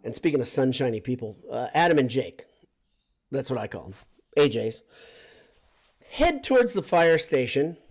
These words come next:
and then go into A Js on Vine. Take a little bit of left if you're heading from campus. A Js on Vine.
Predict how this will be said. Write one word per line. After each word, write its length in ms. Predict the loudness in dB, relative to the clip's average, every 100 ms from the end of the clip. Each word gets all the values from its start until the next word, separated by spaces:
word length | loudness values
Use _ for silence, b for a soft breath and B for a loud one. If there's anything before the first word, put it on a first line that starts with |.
| -20 _ _ _ _ _ _ -2
and 140 | 0
then 160 | 2 2
go 240 | 4 4
into 260 | 4 2 2
A 100 | 0
Js 280 | 2 0 2
on 140 | 0
Vine. 460 | -2 -4 -6 -10 -18 _ -10
Take 160 | -6
a 40 | -2
little 220 | 0 0
bit 100 | -2
of 60 | -2
left 300 | -4 -6 -10
if 80 |
you're 80 | -8
heading 160 | -8 -8
from 160 | -12
campus. 480 | -10 -8 -8 -12 -16 _ b b b b b 0
A 120 | 0
Js 280 | 2 0 -2
on 140 | -4
Vine. 460 | -4 -4 -6 -10